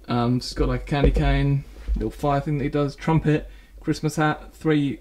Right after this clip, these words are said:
different faces to change, and there's a button on the back of his head where his eyes can flip round. Uh, up there, we've got Creature from the Black Lagoon bobblehead, Green Goblin bobblehead. Uh, we've got a Hit Girl Living Dead doll. Um,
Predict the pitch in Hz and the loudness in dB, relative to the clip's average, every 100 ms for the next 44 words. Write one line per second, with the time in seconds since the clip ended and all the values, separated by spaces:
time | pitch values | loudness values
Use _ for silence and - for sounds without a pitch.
0 | - - 135 135 120 143 139 - 123 - | -8 -8 -6 -6 -4 -4 -4 -6 -8 -2
1 | 156 151 - 135 135 196 185 135 127 139 | 0 0 0 -2 0 0 0 0 -2 -4
2 | 123 135 131 127 123 - 139 120 120 139 | -4 -6 -2 -2 -2 0 0 0 0 -2
3 | - 147 147 156 151 - - - - - | 0 0 2 2 0 -8 -16 -8 -4 -4
4 | - - 110 117 139 131 131 127 - - | -4 -4 -4 0 0 2 0 -4 -6 -10
5 | - - 139 127 123 110 117 123 143 139 | -10 -8 -6 -4 -4 -4 -6 -4 0 2
6 | 135 156 151 156 156 - - - - - | 2 2 2 0 -2 -4 -14 -20 -20 -10
7 | - 123 143 151 151 156 151 151 147 147 | -4 0 0 2 2 2 0 0 -2 -4
8 | - - - - - - - - 107 110 | -10 -14 -12 -12 -16 -18 -20 -12 -4 -2
9 | 110 - 123 - - 160 - 139 131 131 | -2 -4 -4 -4 -4 -4 0 2 2 0
10 | - - - 131 120 143 151 151 151 151 | -2 -6 -2 0 2 0 0 0 2 2
11 | - - - - - - - - - - | -2 -10 -18 -16 -16 -18 -20 -20 -20 -20
12 | - - - 110 117 107 | -20 -18 -8 -4 -2 -2